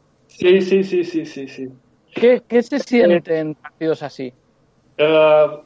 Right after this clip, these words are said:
Speaker 1: mira, yo antes de, de Eurocopa jugué todos los partidos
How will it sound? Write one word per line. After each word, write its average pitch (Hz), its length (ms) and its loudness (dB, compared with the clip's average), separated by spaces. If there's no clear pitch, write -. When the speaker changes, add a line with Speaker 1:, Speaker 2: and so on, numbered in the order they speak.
Speaker 1:
mira, 160 420 -2
yo 226 480 -2
antes 208 320 -6
de, 185 560 0
de 175 60 -2
Eurocopa 175 480 -2
jugué 196 220 0
todos 202 220 0
los - 80 -6
partidos 156 720 -8